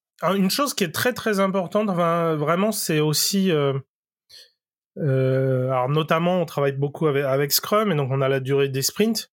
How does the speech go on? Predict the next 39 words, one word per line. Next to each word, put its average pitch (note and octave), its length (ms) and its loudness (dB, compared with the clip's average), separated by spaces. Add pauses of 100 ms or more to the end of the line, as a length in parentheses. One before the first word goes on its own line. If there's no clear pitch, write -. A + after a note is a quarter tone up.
(120)
des A#2+ 100 0
cycles - 380 2
de B2 40 -4
développement C3+ 460 0
qu'on C#3 160 0
fait. G#3 320 -2 (1040)
Et E3+ 300 0 (640)
en D#3+ 140 0
fait, A#3 320 0
euh, D#3+ 520 2
le E3 300 2
temps B3 220 2
que - 60 -2
ça F3+ 180 2
va E3+ 160 2
prendre, A#3+ 320 0
il E3 100 0
va D#3+ 120 2
plus A3+ 400 0
être E3+ 200 0
lié G3+ 480 0 (500)
au D#3 120 0
nombre F#3+ 260 2
de D#3 140 0
sprints G#3+ 340 -2
qu'on E3 160 0
a D#3 80 2
fait D#3+ 140 -2
ensemble G#3 440 0
que E3 120 0
vraiment E3 420 0
le E3 160 2
temps F#3 260 -2
qu'on E3+ 220 0
a D3 80 0
passé D3 320 0
ensemble. C#3+ 420 0
C'est-à-dire C#3 520 -2
que C#3 260 0